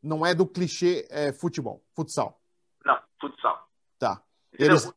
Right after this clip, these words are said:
Speaker 2: O Álvaro vai te explicar de um, de um, de uma maneira mais técnica.
Speaker 1: Só pra pessoa entender, eles se aproveitaram disso pra registrar esse time, é, é, agora na Liga de Futsal. É isso, né?
Speaker 2: Fred, essa parte, eu vou ter que ficar te devendo essa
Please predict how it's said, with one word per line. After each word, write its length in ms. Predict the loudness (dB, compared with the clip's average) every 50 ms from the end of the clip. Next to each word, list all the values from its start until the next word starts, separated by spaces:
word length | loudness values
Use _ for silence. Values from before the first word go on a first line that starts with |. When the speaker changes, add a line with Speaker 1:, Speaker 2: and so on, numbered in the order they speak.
| _ 2
Speaker 2:
O 140 | 6 8
Álvaro 260 | 8 8 8 4 2 4
vai 140 | 4 2
te 100 | 2 0
explicar 380 | -4 -8 -8 -4 0 2 2 2
de 40 | 2
um, 220 | -4 -10 -14 -14
de 80 | -12 -12
um, 240 | -12 -12 -12 -10 -4
de 80 | -4
uma 80 | -2 -2
maneira 300 | -2 -2 -2 -2 -2 -2
mais 120 | -2 -4 -4 0 0
técnica. 240 | 0 0 0 -4
Speaker 1:
Só 240 | -2 4 6 6 6
pra 180 | 8 8 6 8
pessoa 280 | 8 6 6 6 4
entender, 300 | 4 4 4 2 4 4
eles 140 | 4 4 4
se 60 | 4
aproveitaram 500 | 4 6 6 6 6 6 6 4 4 4
disso 240 | 4 2 0 0 0
pra 140 | 2 2 4
registrar 580 | 4 4 2 0 -2 -2 0 2 2 0 0 -4
esse 240 | -6 -8 -8 -8 -10
time, 460 | -10 -6 -6 -6 -4 -6 -6 -8 -10 -12
é, 160 | -12 -12 -10 -6
é, 240 | -4 -2 -2 -2 -2
agora 400 | -2 -2 2 2 2 2 2 2
na 140 | 0 0
Liga 240 | 0 0 -2 -2 -4
de 80 | -4 -6
Futsal. 440 | -8 -10 -8 -6 -6 -6 -6 -4 -4
É 80 | -4 -2
isso, 280 | -2 -4 -6 -8 -8 -6
né? 180 | -6 -6 -6 -8 _ _ _ _ _ _ _ _ _ _ _ _ _ _ _ _
Speaker 2:
Fred, 300 | 2 2 2 2 0 0 0
essa 240 | 0 2 2 0 0 2 4
parte, 320 | 6 6 6 4 2 -6 -12 -14 -10 -10
eu 100 | -6 -6
vou 100 | -4 -4
ter 100 | -4 -6
que 120 | -6 -10
ficar 220 | -2 0 2 2
te 160 | 2 -2 0 0
devendo 500 | 0 2 2 0 -2 -2 -4 -6 -12 _ -10
essa 200 | -10 -8 -10